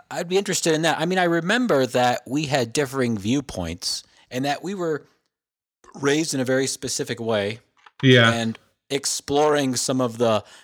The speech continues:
Speaker 1: maybe alternate viewpoints that we had probably been exposed to through school
Speaker 2: No,
Speaker 1: or
Speaker 2: but
Speaker 1: even, I
Speaker 2: I don't
Speaker 1: believe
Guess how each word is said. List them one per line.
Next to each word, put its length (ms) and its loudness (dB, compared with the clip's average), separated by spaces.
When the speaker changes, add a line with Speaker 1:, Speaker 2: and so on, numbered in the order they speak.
Speaker 1:
maybe 320 0
alternate 540 -2
viewpoints 640 -4
that 140 -4
we 100 -4
had 120 -4
probably 300 0
been 140 -2
exposed 640 -2
to 240 -2
through 540 -2
school 320 0
Speaker 2:
No, 240 8
Speaker 1:
or 20 2
Speaker 2:
but 120 8
Speaker 1:
even, 140 6
I 100 4
Speaker 2:
I 20 6
don't 100 6
Speaker 1:
believe 80 2